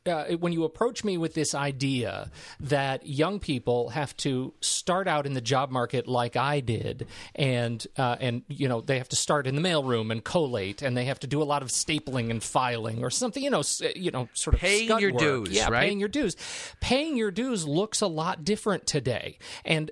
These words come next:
Speaker 1: and a, a bright young millennial comes in and sees that sort of scut work, and they say, "Okay, there's a technological solution to this.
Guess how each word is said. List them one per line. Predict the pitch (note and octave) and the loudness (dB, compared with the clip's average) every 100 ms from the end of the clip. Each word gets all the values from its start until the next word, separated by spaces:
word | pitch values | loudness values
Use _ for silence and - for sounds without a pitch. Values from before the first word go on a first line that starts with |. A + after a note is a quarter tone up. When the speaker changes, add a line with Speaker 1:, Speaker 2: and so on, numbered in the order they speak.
| F#3 | 0
Speaker 1:
and | D#3+ C#3+ - | 0 0 2
a, | C#3+ - | 0 2
a | C#3 | -2
bright | B2 C#3+ E3+ A3+ - | 0 0 0 -2 -2
young | D#3 F#3+ G3+ D#3+ | 0 0 -2 -2
millennial | D3+ E3 G3 G3+ | 0 0 0 -2
comes | - F3+ E3 | -2 -4 0
in | F3+ G3+ | 0 0
and | - C3+ | -2 -2
sees | - - F#3 G3 | 0 0 -2 -2
that | F3 D#3+ | -2 -2
sort | - F3+ | 0 0
of | D3 | 0
scut | - D3+ E3 | 0 0 2
work, | F#3+ A3 F3 | 0 0 0
and | D#3+ | 0
they | D3 | 0
say, | F3 D#3 | 0 0
"Okay, | E3 - A#2 B2 - - - | 0 0 0 -2 -8 -10 0
there's | F#3+ F3+ | 0 0
a | |
technological | - D3 C3+ C#3 C#3 C3 | -2 0 0 0 0 -2
solution | - C3+ D#3+ D#3 | 0 0 0 -2
to | C3 | -2
this. | A2 G#2+ | 0 0